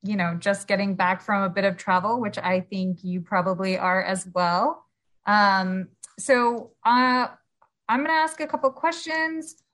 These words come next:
about, uh, your motivations for studying abroad and also about your experience while you're abroad. Um, and then you also did something really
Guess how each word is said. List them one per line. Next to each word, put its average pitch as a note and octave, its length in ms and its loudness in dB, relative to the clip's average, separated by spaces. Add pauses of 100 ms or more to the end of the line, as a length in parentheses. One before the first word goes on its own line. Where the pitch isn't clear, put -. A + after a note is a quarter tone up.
(160)
about, A#3 920 2 (160)
uh, F#3+ 400 0
your F#3+ 120 -4
motivations C4+ 840 -2
for G#3 120 -8
studying F3+ 320 -6
abroad C4 840 2
and G3 320 -2
also G#3+ 380 -2
about G3+ 260 0
your G3+ 120 -10
experience C#4 500 -2
while G3+ 140 0
you're G3 160 -2
abroad. F#3 500 0 (580)
Um, G3 540 2 (140)
and G#3 280 0
then A3 360 0
you G#3+ 260 -4
also C#4 640 4
did A3 380 -6
something A3 260 -6
really G#3+ 240 -6